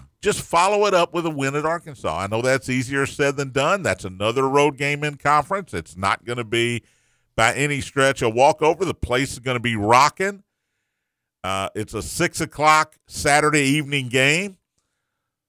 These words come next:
So those Hog fans will be just drunk enough to be crazy on Saturday night.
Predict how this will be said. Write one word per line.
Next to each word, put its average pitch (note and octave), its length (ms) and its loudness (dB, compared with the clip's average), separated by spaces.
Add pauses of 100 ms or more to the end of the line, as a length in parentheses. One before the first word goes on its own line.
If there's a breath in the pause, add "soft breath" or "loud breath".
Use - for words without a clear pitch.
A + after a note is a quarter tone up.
(120)
So A2+ 180 -2
those A2 200 0
Hog C#3+ 320 4
fans C#3+ 400 0
will C3 120 0
be A#2 400 -2
just C3 460 -2
drunk D3+ 340 2
enough B2+ 680 0
to A#2 80 -10
be A#2+ 160 -6
crazy A#2 720 -2 (880)
on A#2 160 -4
Saturday A#2 520 2
night. G2 260 -8